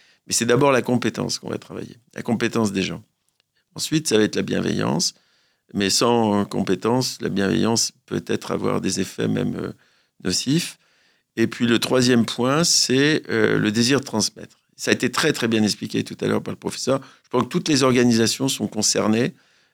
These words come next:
Euh, on fait d'ailleurs des colloques dans des très grands groupes parce qu'elles sont concernées au fait que les gens n'ont pas le désir de transmettre.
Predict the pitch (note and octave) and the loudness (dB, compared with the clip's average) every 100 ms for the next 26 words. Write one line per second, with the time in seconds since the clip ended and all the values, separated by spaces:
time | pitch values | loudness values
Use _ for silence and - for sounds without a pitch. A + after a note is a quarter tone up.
0 | - G2+ G2+ G#2 A#2+ G#2+ G#2 G2+ G2 G#2 | -6 0 0 0 2 4 4 4 0 2
1 | A2+ A2 F#2+ F#2 F#2 A#2+ A2+ A2 F#2 G#2 | 2 2 0 0 0 -2 2 2 2 2
2 | - G2 F#2+ A#2 - A#2 - C#3 A#2+ A2+ | 0 -2 0 0 0 0 0 -2 0 0
3 | - G#2 A#2+ B2+ - A#2+ - F#2+ G2 A2+ | 2 2 4 2 0 -4 -2 0 2 2
4 | A#2+ E2+ G#2+ G#2 G#2 G#2+ G2+ F#2 - | 2 2 0 0 0 -2 -6 -8 -10